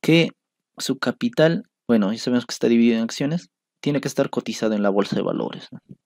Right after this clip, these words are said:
Esa es su principal característica, ¿no? Estas empresas ya están en la bolsa de valores, ya son empresas ya muy grandes, ¿no? Bueno, esa sería la sociedad anónima abierta. Casi no puedes constituir así una sociedad anónima abierta, ¿no? La mayoría se,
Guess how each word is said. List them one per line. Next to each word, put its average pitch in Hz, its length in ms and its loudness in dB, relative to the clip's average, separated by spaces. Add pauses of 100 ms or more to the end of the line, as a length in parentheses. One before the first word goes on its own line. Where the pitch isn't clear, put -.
Esa 135 200 -4
es 131 80 -2
su 131 120 -10
principal 110 380 -2
característica, - 800 -8
¿no? 269 80 -16 (140)
Estas 120 500 -4
empresas 117 380 -2
ya 107 60 0
están 107 300 -4 (580)
en 113 120 0
la 107 100 4
bolsa 107 360 0
de 101 100 -2
valores, 127 720 -2 (120)
ya 110 320 -4
son 107 200 -6
empresas 104 420 -6
ya 101 160 -6
muy 98 240 -6
grandes, - 400 -8
¿no? - 100 -10 (420)
Bueno, 120 260 -2
esa - 200 -10
sería 110 260 -2
la 107 100 -4
sociedad 110 240 -4
anónima 113 340 0
abierta. 127 400 -2 (120)
Casi 120 260 -6
no 107 180 -2
puedes 110 280 0
constituir 110 480 -2
así 104 480 -2
una 101 240 -6
sociedad 98 320 -10
anónima 95 340 -4
abierta, 92 340 -4
¿no? - 80 -14 (200)
La 117 60 -6
mayoría 107 500 0
se, - 320 -10